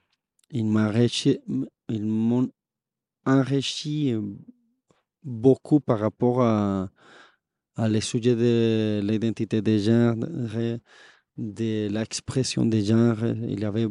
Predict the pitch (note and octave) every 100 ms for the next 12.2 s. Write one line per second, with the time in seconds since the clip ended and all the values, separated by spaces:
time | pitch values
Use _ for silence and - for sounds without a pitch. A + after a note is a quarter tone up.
0 | G#2 - A#2 A#2+ A#2 - - - G#2+ G#2+
1 | G#2+ G#2+ G2+ G2+ G2 - A2+ A#2 A#2 A2+
2 | A2 G#2 G2 A2 G#2+ - A2+ D#3+ - _
3 | _ _ _ _ _ _ _ _ _ _
4 | - A3 F#3 B2+ F#2 E2 _ _ _ _
5 | _ _ _ _ _ _ _ _ _ _
6 | _ _ _ _ _ _ _ _ _ _
7 | _ _ _ _ _ _ _ _ _ _
8 | _ _ _ C#3 A#2+ A#2+ G2+ A#2+ D#3 D#3+
9 | D3 B2+ C3 B2 A#2+ A#2+ A2 A2 A2 A2
10 | C3+ D3 D#3+ D#3 C3 _ _ _ _ _
11 | _ _ _ C3+ - C#3 D#3 - C#3 C3
12 | - -